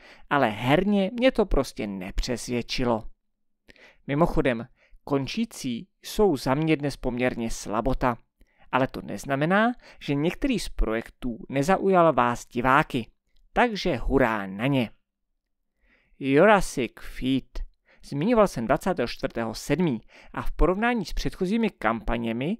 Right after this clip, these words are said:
na čistě středověkou iteraci se dá kampaň považovat za spíše průměrnou či slabou.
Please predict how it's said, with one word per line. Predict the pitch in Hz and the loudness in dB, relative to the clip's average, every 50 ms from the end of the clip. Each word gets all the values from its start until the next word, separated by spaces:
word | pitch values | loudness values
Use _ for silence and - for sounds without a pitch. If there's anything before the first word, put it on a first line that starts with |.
| - _ | -8 _
na | - 135 131 | -4 -2 -2
čistě | - - - 175 - - 208 151 | -2 -4 -8 -8 -6 -4 -2 -4
středověkou | - - - - - 127 139 147 170 - - 254 233 180 - | -2 -4 -6 -4 -2 0 0 0 0 0 2 2 2 2 2
iteraci | - 139 120 - - 117 101 101 107 - - - 165 190 240 - - - - - - - | -2 -6 -6 -4 -2 -2 -2 -2 -4 -6 -6 -4 -4 -4 -4 -4 -8 -16 -20 -20 -20 -6
se | - 175 | -2 2
dá | 175 151 127 | 4 4 2
kampaň | - - 185 208 226 - 214 165 127 | 2 0 -4 -4 0 0 0 0 2
považovat | - 135 147 180 185 170 185 170 170 160 | -2 0 2 2 2 2 2 2 2 2
za | 151 151 | 2 0
spíše | 131 - - 127 - - 135 | -2 -4 -8 -8 -2 -2 -2
průměrnou | 127 - - 117 131 139 147 143 139 123 127 120 110 | 0 0 0 0 0 0 2 0 0 0 0 -4 -4
či | - - - | -6 -10 -10
slabou. | - - - - 95 117 110 127 123 117 107 | -12 -12 -8 -4 -4 0 2 2 2 2 0